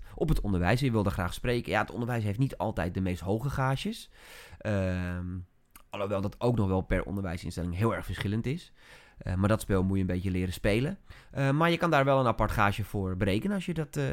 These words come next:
als je dat interessant vindt. Ehm, en natuurlijk voor je verschillende vormen, hè? Want je hebt natuurlijk de keynotes, je hebt de trainingen, je hebt de dagvoorzitterschap, je hebt de workshops.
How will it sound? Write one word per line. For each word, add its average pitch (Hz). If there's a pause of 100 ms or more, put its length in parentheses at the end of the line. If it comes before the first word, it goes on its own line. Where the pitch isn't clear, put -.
(200)
als 131
je 135
dat 131
interessant 123
vindt. 180 (1300)
Ehm, 120 (120)
en 196
natuurlijk 202
voor 143
je 135
verschillende 123
vormen, 127
hè? 160
Want 139
je 117
hebt 107
natuurlijk 104
de 185
keynotes, 190
je -
hebt -
de 98
trainingen, 170
je 175
hebt 123
de 107
dagvoorzitterschap, 160
je 127
hebt 95
de 98
workshops. 139